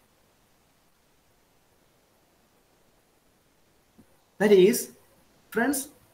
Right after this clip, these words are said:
it is because technique got a particular way of thinking.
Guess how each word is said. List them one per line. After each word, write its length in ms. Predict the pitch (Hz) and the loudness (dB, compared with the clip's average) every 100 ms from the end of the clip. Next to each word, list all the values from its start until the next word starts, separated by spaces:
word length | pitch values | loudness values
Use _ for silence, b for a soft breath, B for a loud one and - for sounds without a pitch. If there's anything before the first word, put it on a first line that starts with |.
| _ | _
it 120 | 220 | -2
is 180 | 269 269 | 0 0
because 680 | - 240 - - - 226 - b b _ _ _ _ _ _ _ _ | -2 -4 0 0 0 -2 -6 b b _ _ _ _ _ _ _ _
technique 440 | 226 233 294 330 - - 180 | 0 2 2 0 -4 -18 -12
got 500 | 175 247 - 208 - | 2 4 6 4 2
a 60 | 240 | 0
particular 460 | 269 277 277 311 269 | 2 2 2 0 4
way 120 | 277 | 4
of 220 | 277 - | 4 2
thinking. 420 | 294 247 117 90 | 0 0 -2 -10